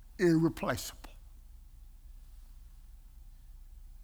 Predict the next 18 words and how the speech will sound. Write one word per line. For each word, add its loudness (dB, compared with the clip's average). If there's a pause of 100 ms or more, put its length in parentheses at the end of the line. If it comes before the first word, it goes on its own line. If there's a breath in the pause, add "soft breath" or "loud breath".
(140)
And 2
you 10
may 12
feel 10
like 12
today, 6 (1160 loud breath)
"But 10
if 12
my 12
own, 12
if 10
my 10
kids 12
only 12
acted 12
that 6
way," 2 (1900 soft breath)
right? 8